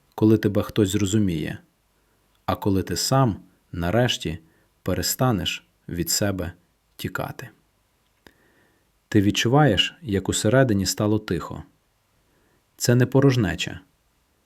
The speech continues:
це простір. І він твій. Якщо ти впізнав у цьому себе,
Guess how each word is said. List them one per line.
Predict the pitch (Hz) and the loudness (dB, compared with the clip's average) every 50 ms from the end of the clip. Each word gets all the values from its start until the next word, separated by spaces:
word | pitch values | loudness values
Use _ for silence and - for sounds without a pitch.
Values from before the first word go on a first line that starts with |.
| _ _ | _ _
це | - - - 104 | -6 -4 -4 -4
простір. | - - 104 95 87 - - - - - - - _ _ _ _ _ _ _ _ _ _ _ _ _ _ - | -2 -2 -2 -2 -2 -4 -6 -8 -10 -12 -14 -16 _ _ _ _ _ _ _ _ _ _ _ _ _ _ -6
І | 95 87 | -4 -4
він | 82 85 92 107 120 123 117 - - _ _ _ _ _ _ _ _ _ _ - | -2 0 0 0 0 0 -2 -6 -12 _ _ _ _ _ _ _ _ _ _ -16
твій. | - - - - - - - - _ _ _ _ _ _ _ _ _ _ _ - - _ _ _ _ _ _ _ _ _ _ _ _ _ | -10 -6 -6 -6 -6 -8 -12 -20 _ _ _ _ _ _ _ _ _ _ _ -20 -20 _ _ _ _ _ _ _ _ _ _ _ _ _
Якщо | - 98 92 - - - - 156 | -2 -2 0 0 4 6 6 6
ти | 156 135 | 6 4
впізнав | 110 - - 110 104 107 117 127 127 120 - 101 | 2 2 2 0 0 2 2 2 2 2 0 -4
у | 92 | -4
цьому | - - 113 110 101 95 | -2 0 0 2 2 0
себе, | - - 95 90 92 113 135 139 135 | 0 -2 -2 -2 0 2 2 0 0